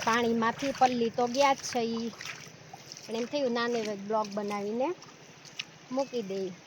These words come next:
તો હવે જઈએ છીએ અમે અમારા મઢે, કેમ કે મોડું થઈ જશે, ત્યાં પહોંચશું તો અંધારું થઈ જશે. જ મઢે આરતીના ટાણે પોગવાનું છે. તો એમ થયું, નાનો એવો બ્લોગ બનાવતા જઈએ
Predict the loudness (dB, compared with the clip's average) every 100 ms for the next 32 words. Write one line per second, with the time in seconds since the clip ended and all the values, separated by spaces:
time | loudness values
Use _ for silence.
0 | -18 -18 -18 -14 -12 -12 -16 -20 -20 -20
1 | -20 -20 -18 -18 -10 -2 2 2 2 2
2 | 2 0 0 0 2 2 0 -4 -10 -4
3 | 0 2 2 4 2 4 2 2 -4 -8
4 | -12 -12 -12 -10 -6 -4 0 0 2 2
5 | 4 0 0 -2 2 0 2 2 2 2
6 | -2 0 -2 -2 -4 -2 0 0 0 0
7 | -2 -2 -2 0 0 0 0 0 0 0
8 | 0 -6 -14 -8 0 2 4 6 4 2
9 | 0 0 0 0 0 -2 0 0 2 4
10 | 4 2 0 2 4 4 0 -8 -14 -14
11 | -12 -12 -10 -8 -8 -8 -10 -10 -10 -2
12 | 0 0 2 2 2 0 0 0 2 2
13 | 2 2 0 0 -2 -2 -2 -2 -2